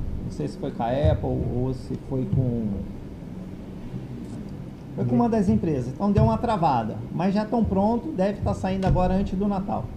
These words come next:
Speaker 1: A gente
Speaker 2: Então,
Speaker 1: já vai tá divulgando.
Speaker 2: então é uma possibilidade de todo mundo crescer junto.
Speaker 1: Sim, é, é, é aquilo que a gente sempre defende, né, Valdir? É manter, é manter o dinheiro na cidade.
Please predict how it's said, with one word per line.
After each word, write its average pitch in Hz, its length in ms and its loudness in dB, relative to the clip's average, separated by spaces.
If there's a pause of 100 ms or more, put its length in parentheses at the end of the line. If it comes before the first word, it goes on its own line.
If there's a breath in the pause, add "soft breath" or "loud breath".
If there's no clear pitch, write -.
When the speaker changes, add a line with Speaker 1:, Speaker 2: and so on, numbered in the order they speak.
(240)
Speaker 1:
A 156 40 0
gente 135 80 2
Speaker 2:
Então, 185 140 8
Speaker 1:
já 247 40 6
vai 147 140 2
tá 156 140 0
divulgando. 147 540 4
Speaker 2:
então 214 280 6
é 330 140 0
uma 320 120 2
possibilidade 190 760 4
de - 60 -4
todo 269 220 2
mundo 240 300 8
crescer - 380 8
junto. 226 400 10 (160)
Speaker 1:
Sim, 269 480 2 (280)
é, 453 280 -2
é, 190 380 2
é 196 180 0
aquilo 233 340 0
que - 100 0
a 233 40 2
gente 226 120 4
sempre 254 220 0
defende, 143 500 0
né, 151 120 0
Valdir? 139 220 0
É 165 120 2
manter, 214 640 2 (540)
é 175 100 2
manter 190 300 2
o 214 100 4
dinheiro 190 320 4
na 190 120 2
cidade. 117 420 -2